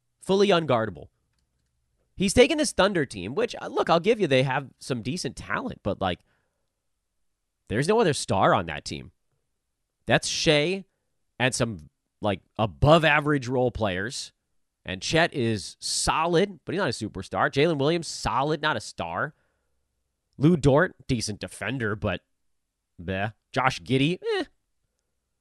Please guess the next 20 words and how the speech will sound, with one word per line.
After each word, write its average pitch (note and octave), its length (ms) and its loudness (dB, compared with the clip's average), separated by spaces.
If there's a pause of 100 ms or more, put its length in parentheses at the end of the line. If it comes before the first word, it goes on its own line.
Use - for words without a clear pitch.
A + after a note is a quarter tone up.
(300)
And F#3 140 4
I - 20 8
know C4+ 80 8
they G3+ 120 8
lost C3+ 340 4
yesterday, G2+ 300 -4
so A2 120 -4
it's G#2+ 120 -4
weird E3+ 180 4
for C#3 80 -8
me C#3 80 2
to A#2+ 80 2
going A#2 240 2
into G#2+ 120 0
a F#2 40 -2
Thunders B2 480 0
rant G2 220 -4
after F2+ 260 -4
a D#2 60 -8
loss. E2+ 360 0